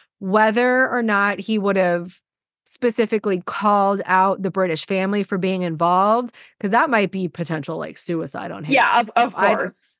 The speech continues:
Speaker 1: I don't know. But now that he has kind of removed himself from that life,
Speaker 2: Mm-hmm.
Speaker 1: it's possible
Speaker 2: Okay.
Speaker 1: in his book he might have alluded to something, but no, I, that I don't know.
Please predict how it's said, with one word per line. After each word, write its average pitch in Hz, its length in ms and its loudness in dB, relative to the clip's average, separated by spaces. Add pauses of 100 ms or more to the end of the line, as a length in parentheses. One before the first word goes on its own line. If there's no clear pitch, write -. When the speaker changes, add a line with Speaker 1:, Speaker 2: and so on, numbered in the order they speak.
Speaker 1:
I 226 140 4
don't 233 220 2
know. 220 560 2 (300)
But 202 280 2
now 208 420 2
that 190 220 -2
he 202 140 -4
has 180 180 -4
kind 180 220 -4
of 170 220 -4
removed 196 420 0
himself 185 420 0
from 175 160 -2
that 165 220 -2
life, 165 440 -4
Speaker 2:
Mm-hmm. 294 180 2
Speaker 1:
it's 220 300 2
possible 190 840 0
Speaker 2:
Okay. 180 100 -4
Speaker 1:
in 185 60 -2
his 196 200 -4
book 175 260 2
he 190 100 -4
might 165 200 -4
have 160 420 -6
alluded 185 540 2
to 190 120 -6
something, 160 380 -8
but 165 160 -6
no, 147 160 -8
I, 175 220 -6
that 185 280 2
I 170 100 2
don't 156 220 -6
know. - 280 -16